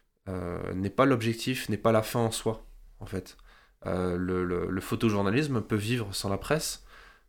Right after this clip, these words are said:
Euh, c'est Hubert Enroth qui se posait la question, euh, le fondateur de Gamma, dans, dans son dernier livre, avant de, avant de nous quitter, il, il avait titré ça, « Le photojournalisme peut-il sauver la presse ? »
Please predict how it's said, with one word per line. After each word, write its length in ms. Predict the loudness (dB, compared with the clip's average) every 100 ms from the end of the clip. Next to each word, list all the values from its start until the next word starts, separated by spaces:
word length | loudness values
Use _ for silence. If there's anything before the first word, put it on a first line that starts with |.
| -6
Euh, 360 | -4 -2 -4
c'est 180 | -4 -2
Hubert 260 | 2 4 4
Enroth 340 | 4 4 2
qui 120 | 0 -8
se 100 | -4
posait 200 | 0 2
la 100 | 0
question, 520 | -2 -2 0 0 0
euh, 40 |
le 80 | -2
fondateur 360 | 0 0 2 0
de 100 | 0
Gamma, 340 | 0 2 2
dans, 300 | 0 -4 -6 -12 -12
dans 100 | -10
son 180 | -6 -2
dernier 280 | 0 2 2
livre, 380 | 2 2 -2 -4
avant 300 | -4 -4 -2
de, 240 | -2 -4 -6 -16 -20 -20 _
avant 240 | -2 0 0
de 40 |
nous 60 | 0
quitter, 360 | -2 0 2
il, 300 | 2 0 -2 -2
il 160 | 0
avait 160 | 2 0
titré 300 | -2 -2 0
ça, « 320 | 4 4 4
Le 80 | 0
photojournalisme 640 | -2 -4 -2 2 2 0 -4
peut-il 300 | -6 -6 -4
sauver 240 | -2 -2
la 80 | -2
presse ? » 420 | 0 -2 -2 -8